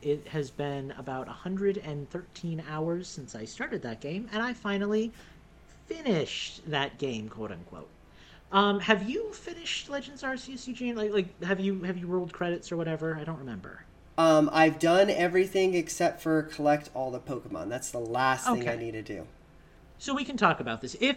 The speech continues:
Speaker 1: for some reason you're really
Speaker 2: Yeah.
Speaker 1: hell-bent on not knowing what happens at the end of Legends Arceus, skip ahead, like, a minute and a half, two minutes or whatever, um, so you don't hear this. But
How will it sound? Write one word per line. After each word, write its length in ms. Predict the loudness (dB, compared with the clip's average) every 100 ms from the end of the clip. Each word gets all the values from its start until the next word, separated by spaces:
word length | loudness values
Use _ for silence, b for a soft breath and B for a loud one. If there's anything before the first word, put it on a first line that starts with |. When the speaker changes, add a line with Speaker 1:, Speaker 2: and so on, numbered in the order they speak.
| 0
Speaker 1:
for 160 | -10 -6
some 220 | -4 -2
reason 300 | -2 0 2
you're 120 | 4
really 500 | 2 2 4 6 4 4 2
Speaker 2:
Yeah. 60 | 0
Speaker 1:
hell-bent 580 | 4 4 6 6 4 2
on 220 | 2 6
not 320 | 6 6 4
knowing 340 | 2 2 2
what 140 | 2 2
happens 300 | 2 0 -4
at 60 | -4
the 100 | -2
end 80 |
of 80 | 0
Legends 260 | 0 -2 -2
Arceus, 320 | 0 0 -4
skip 260 | -2 0 2
ahead, 300 | 4 4 4
like, 160 | -2
a 40 | -2
minute 440 | -4 -4 -2 -4
and 100 | -4
a 40 | -2
half, 360 | 0 0 -4
two 160 | -6 -4
minutes 360 | -2 -4 -6 -4
or 60 |
whatever, 480 | -2 -2 -4 -4 -6 -6
um, 360 | -6 -6 -8 -8
so 160 | -4
you 80 | -4
don't 200 | -4 -6
hear 220 | -6 -6
this. 260 | -4 -6 -6
But 180 | -4 -4